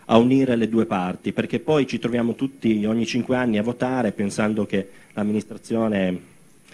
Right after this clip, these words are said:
sia totalmente avulsa da quella che invece è la macchina pratica. Secondo me le cose funzionano solo se le due parti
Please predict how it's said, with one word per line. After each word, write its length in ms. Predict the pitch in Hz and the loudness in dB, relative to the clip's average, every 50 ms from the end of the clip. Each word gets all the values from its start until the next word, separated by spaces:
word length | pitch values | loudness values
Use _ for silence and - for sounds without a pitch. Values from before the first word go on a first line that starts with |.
| - - - - - - - - - _ | -20 -20 -20 -20 -20 -20 -20 -20 -20 _
sia 400 | - - - - 120 113 107 101 | -18 -8 -2 0 2 2 2 2
totalmente 500 | - 123 113 - 123 127 143 160 165 - | 2 0 0 2 2 2 2 2 2 2
avulsa 380 | 135 120 123 143 151 147 - 120 | 2 2 2 0 2 2 2 2
da 100 | 110 - | 2 4
quella 160 | 131 139 131 | 2 2 2
che 100 | - 117 | 2 2
invece 440 | 110 127 131 - - 113 117 113 - | 2 0 0 0 0 -2 -2 -2 0
è 200 | 127 127 135 - | 0 0 0 0
la 80 | 120 110 | 0 0
macchina 400 | 110 117 107 - - 110 107 92 | 0 -2 -2 -2 -2 -2 -2 -2
pratica. 500 | - 92 80 80 - - 90 - 95 90 | -2 -4 -4 -4 -6 -8 -6 -4 -4 -4
Secondo 460 | - - 110 - 123 127 131 123 123 | -4 -6 -6 -4 -2 0 0 2 2
me 200 | 131 139 147 139 | 2 2 2 2
le 120 | 120 110 | 0 0
cose 260 | - 131 131 131 127 | 2 2 2 2 2
funzionano 540 | - - 117 110 - 151 156 160 147 135 120 | 0 -2 -2 -2 -2 0 0 0 0 0 -2
solo 260 | 110 - 135 135 135 | -2 0 0 0 0
se 140 | 131 - 123 | 0 -2 -2
le 80 | 117 113 | 0 2
due 160 | 131 143 139 | 2 2 2
parti 720 | 143 - 123 131 143 147 147 - - 165 165 170 - - | 2 0 0 0 0 -2 -2 -2 0 0 0 0 0 -4